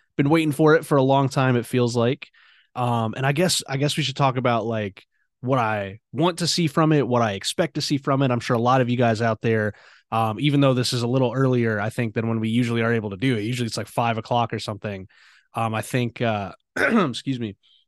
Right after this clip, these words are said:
uh, you guys will probably have seen it already. So, uh, yeah. Um, what's cool though is <laughs> this is, like, it feels like a busy content week. This is, like, the fifth piece of content coming out.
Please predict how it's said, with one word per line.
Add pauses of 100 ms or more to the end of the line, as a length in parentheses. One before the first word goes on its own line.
uh,
you
guys
will
probably
have
seen
it
already.
So, (540)
uh, (260)
yeah.
Um,
what's
cool
though
is
<laughs>
this
is,
like,
it
feels
like
a
busy
content
week.
This
is,
like,
the
fifth
piece
of
content
coming
out.